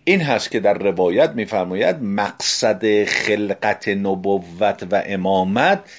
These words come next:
خلقت حضرت فاطمهٔ زهراست و در واقع فاطمهٔ زهرا مظهر همان عبودیت پیامبر خداست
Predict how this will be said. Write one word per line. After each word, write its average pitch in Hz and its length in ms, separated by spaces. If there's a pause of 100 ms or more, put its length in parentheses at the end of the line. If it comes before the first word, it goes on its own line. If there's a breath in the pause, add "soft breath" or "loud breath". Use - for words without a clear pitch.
(100)
خلقت 120 640
حضرت 131 560
فاطمهٔ 92 680
زهراست 104 880 (760 loud breath)
و 117 140
در 107 280
واقع 104 640
فاطمهٔ 98 800
زهرا 107 760 (220 loud breath)
مظهر 107 800
همان 104 680
عبودیت 95 960
پیامبر 80 580
خداست 71 640